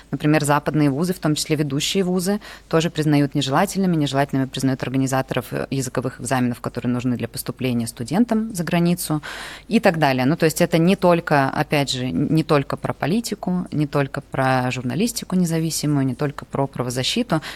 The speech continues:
Это уже про сильно более широкий, э, круг активностей, э, но и, собственно, публичные высказывания. Например,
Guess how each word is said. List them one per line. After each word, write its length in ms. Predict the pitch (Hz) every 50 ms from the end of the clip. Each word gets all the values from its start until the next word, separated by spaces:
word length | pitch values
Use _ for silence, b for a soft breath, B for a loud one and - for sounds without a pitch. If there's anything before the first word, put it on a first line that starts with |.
| B B
Это 180 | 165 165 - 170
уже 140 | 151 165 165
про 160 | - - 143
сильно 300 | - - 220 226 208 170
более 260 | 143 160 160 156 147
широкий, 580 | - - 147 139 147 151 - - 143 139 143 B B B B B B -
э, 180 | 139 131 131 -
круг 220 | - 160 139 -
активностей, 840 | 135 - - - 220 247 247 240 233 - - - 208 196 190 175 -
э, 260 | - 151 160 160 156
но 220 | 156 156 165 180 196
и, 140 | 185 160 143
собственно, 320 | - 165 - - - 151
публичные 500 | - - 139 151 180 180 - - 170 151
высказывания. 560 | 147 143 - - 139 131 120 127 123 123 123
Например, 420 | 123 127 - - 135 143 156 151